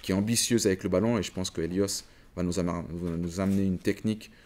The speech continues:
au milieu de terrain. De nouveau, il est quatre-vingt-treize, hein, il est roman, on peut pas forcément dire vaudois, je crois qu'il est roman au moins,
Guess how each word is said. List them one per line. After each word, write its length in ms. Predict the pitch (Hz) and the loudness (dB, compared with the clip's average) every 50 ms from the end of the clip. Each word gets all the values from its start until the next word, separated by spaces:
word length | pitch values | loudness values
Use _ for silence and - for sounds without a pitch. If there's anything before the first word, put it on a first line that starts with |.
| - - - - | -20 -20 -14 -8
au 100 | - 85 | -4 -2
milieu 180 | 90 92 95 95 | 0 2 2 0
de 60 | 95 | -2
terrain. 400 | - - 98 90 95 101 110 107 - - - - - - - - - - - - - - - | 0 0 0 0 0 -2 -6 -6 -12 -20 -20 -20 -20 -20 -20 -20 -20 -20 -20 -20 -20 -10 -2
De 120 | 98 104 | 0 2
nouveau, 260 | 104 110 110 113 110 101 | 4 4 4 4 4 2
il 60 | 87 | 2
est 40 | 82 | 2
quatre-vingt-treize, 600 | 92 95 92 90 90 - - - 117 123 135 131 - - - - - - - - - - | 0 0 0 -2 -4 -6 0 0 2 2 0 -4 -8 -16 -20 -20 -20 -20 -20 -20 -14 -12
hein, 60 | 82 92 117 - - - - - - - | -10 -10 -10 -12 -16 -20 -20 -16 -8 -4
il 120 | 82 80 | -2 0
est 280 | 78 78 76 76 73 76 80 - | 2 2 2 0 -2 -4 -10 -14
roman, 480 | - - 101 107 113 123 127 131 139 131 - - - | -10 0 2 2 4 4 2 0 -2 -4 -10 -14 -16
on 40 | - | -16
peut 40 | - - | -16 -16
pas 120 | - - 64 64 - | -16 -16 -16 -16 -18
forcément 360 | - - - - 95 90 90 | -20 -18 -14 -12 -10 -8 -6
dire 200 | 92 92 87 85 | -6 -6 -6 -8
vaudois, 480 | 80 85 92 101 107 120 123 139 135 123 - - - - - - | -8 -6 -6 -4 -2 -4 -4 -4 -8 -12 -14 -18 -20 -20 -20 -20
je 80 | - - | -20 -18
crois 140 | - - - | -16 -16 -16
qu'il 140 | - - - | -14 -14 -12
est 140 | - - - | -12 -12 -12
roman 440 | - 90 95 101 107 117 120 113 101 | -10 -4 -4 -2 0 0 -2 -2 0
au 80 | 104 | 0
moins, 240 | 107 113 120 135 131 | 0 0 0 -2 -4